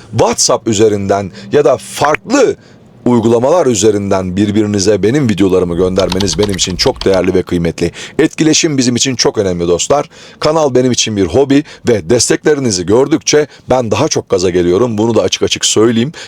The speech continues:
Kendinize çok iyi bakın. Gönlünüzdeki araç sizin olsun. Gönlünüzdeki donanım sizin olsun diye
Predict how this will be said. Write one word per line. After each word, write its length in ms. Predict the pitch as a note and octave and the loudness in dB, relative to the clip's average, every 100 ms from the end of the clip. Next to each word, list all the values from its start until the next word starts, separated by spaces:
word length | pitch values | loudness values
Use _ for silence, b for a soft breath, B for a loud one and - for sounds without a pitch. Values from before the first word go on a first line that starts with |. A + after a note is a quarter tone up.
| - | -4
Kendinize 440 | C#3 D3 C#3 A2+ | -2 0 0 0
çok 240 | - D#3 D3 | 0 0 0
iyi 120 | A2+ | 0
bakın. 300 | A2 C3+ C3+ B B | 0 -4 -6 B B
Gönlünüzdeki 760 | G#2+ D3 D3 C#3+ B2+ G#2 C3 D3 | 0 2 2 0 2 2 2 2
araç 220 | B2+ B2 | 0 0
sizin 260 | A#2 B2+ | 0 0
olsun. 380 | A#2+ G#2+ D3 D3+ B B - | 0 0 -2 -4 B B 0
Gönlünüzdeki 840 | A2+ A#2 A2+ A2 G2 A2+ G#3 D3+ B B B - - | 0 2 0 0 0 0 0 -2 B B B -4 0
donanım 480 | G3+ G3 C3 G#3 - | 0 2 0 -2 -6
sizin 400 | - - G2 A#2+ | -4 -2 -2 0
olsun 460 | G2+ G2+ - G2+ F#2 | 0 0 -2 -2 0
diye 240 | F2+ | 0